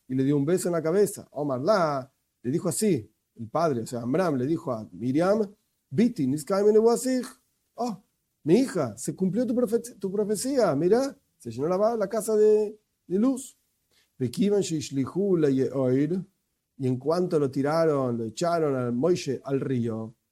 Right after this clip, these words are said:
en la canastita con el río, etcétera, en Parshas Shmois, Omar davia betapja al roisha, se levantó su padre, le dio un golpecito en la cabeza, de Omar la, y le dijo así, "Biti, hija de Bosig, mi hija, ¿dónde está tu profecía? Mirá, a este lo echaron al río".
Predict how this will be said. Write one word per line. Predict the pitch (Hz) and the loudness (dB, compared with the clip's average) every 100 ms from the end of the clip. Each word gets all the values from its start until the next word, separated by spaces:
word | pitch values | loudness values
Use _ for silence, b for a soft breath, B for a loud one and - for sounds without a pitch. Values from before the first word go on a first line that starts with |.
| _ _ | _ _
en | 117 | -12
la | 113 | -10
canastita | 113 113 - 185 156 135 | -10 -10 -2 0 0 -2
con | 123 | -2
el | 120 | -2
río, | 170 170 | 2 2
etcétera, | 135 135 123 135 | 2 0 -4 -4
en | 127 | -4
Parshas | 143 135 | -6 -6
Shmois, | 123 127 127 139 _ _ _ - | -6 -4 -4 -6 _ _ _ 0
Omar | 196 170 | 0 2
davia | 143 160 240 208 | 0 0 2 4
betapja | 190 190 226 214 214 | 2 4 2 4 2
al | 220 | 6
roisha, | 233 220 - 175 147 | 8 6 4 0 0
se | 139 | -2
levantó | 135 135 | -6 -6
su | 156 127 | -8 -6
padre, | 185 165 | -2 0
le | 139 | 0
dio | 139 156 | 2 2
un | 139 | 2
golpecito | 131 135 143 139 180 165 | 2 0 0 -4 -4 -4
en | |
la | 143 | -2
cabeza, | 139 175 190 120 156 165 180 _ _ _ _ - | 0 4 4 2 -2 -4 -6 _ _ _ _ -2
de | 120 | 0
Omar | 139 160 | 2 2
la, | 196 202 | 2 0
y | |
le | 175 | 0
dijo | 185 180 | -2 -4
así, | - 202 | -4 -2
"Biti, | 220 254 208 | 0 -2 2
hija | 196 233 233 | 6 6 6
de | 233 | 6
Bosig, | 233 190 254 240 165 156 | 6 4 2 0 -2 -4
mi | 165 208 | 0 2
hija, | 220 165 | 2 -2
¿dónde | 165 196 170 | -2 0 -2
está | - | -4
tu | 175 151 | -6 -4
profecía? | 131 139 226 190 | -6 -4 0 0
Mirá, | 165 185 220 - _ _ | 0 0 -2 -4 _ _
a | 151 | -10
este | 190 147 | -8 -6
lo | |
echaron | 127 170 156 | -6 -4 -6
al | 135 | -2
río". | 214 139 | -2 -2